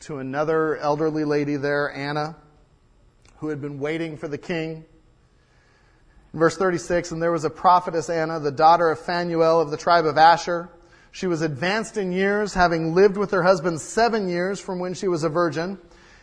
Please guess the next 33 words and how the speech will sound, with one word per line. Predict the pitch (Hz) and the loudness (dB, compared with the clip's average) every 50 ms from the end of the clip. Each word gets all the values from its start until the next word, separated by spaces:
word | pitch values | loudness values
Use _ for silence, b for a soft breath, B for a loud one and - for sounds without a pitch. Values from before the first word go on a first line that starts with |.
| b | b
and | b 170 175 170 | b -2 -2 0
then | 185 220 226 | 0 2 2
as | 220 220 175 | 2 2 2
a | 190 185 | 2 0
widow | 175 170 185 240 277 254 226 190 180 196 202 | 0 0 0 2 6 8 8 8 8 6 6
until | 202 190 - - 208 208 214 | 2 0 0 0 0 2 0
she | - - 233 | 0 -2 -4
was | 226 214 196 151 | -2 -2 0 2
eighty-four." | 196 196 196 214 214 185 - - 226 226 220 185 139 117 110 - - - - - b b b b b b b b b b - | 2 2 2 2 0 0 4 6 8 10 10 8 8 4 -2 -10 -14 -20 -20 -20 b b b b b b b b b b -6
Lots | - 151 165 180 175 - | -2 0 0 0 0 -2
of | 190 151 | -8 -8
talk | - 175 170 165 170 170 - | -4 0 2 2 2 0 0
about, | 165 165 160 156 | 0 0 0 0
does | 139 147 135 | -2 -6 -10
that | - 156 151 | -8 -8 -8
mean | 160 160 | -10 -14
she's | 151 - 151 139 127 | -14 -14 -14 -10 -8
eighty-four | 151 156 160 180 160 - 185 180 175 | -6 -6 -6 -8 -8 -6 -6 -6 -4
years? | 170 165 170 175 175 185 185 156 | -4 -4 -4 -4 -4 -4 -6 -4
Or | 160 156 | -4 -6
the | 151 147 | -4 -6
wording | 143 135 156 175 185 180 175 160 | -6 -6 -6 -6 -6 -6 -8 -8
there | 160 156 151 | -8 -8 -8
might | 147 151 160 170 165 | -8 -10 -12 -12 -12
be | - 165 | -12 -12
that | 156 151 143 | -10 -12 -14
she | - - 170 | -16 -16 -16
was | 147 147 143 | -14 -14 -14
a | 151 | -14
widow | 143 139 156 180 190 180 147 123 | -14 -12 -12 -10 -10 -10 -10 -12
for | 113 - - 117 | -14 -16 -16 -14
eighty-four | 127 131 123 117 117 - - 127 113 110 | -14 -12 -12 -14 -14 -14 -14 -14 -12 -12
years. | 113 101 90 82 - - - - - | -12 -14 -14 -16 -18 -20 -20 -20 -20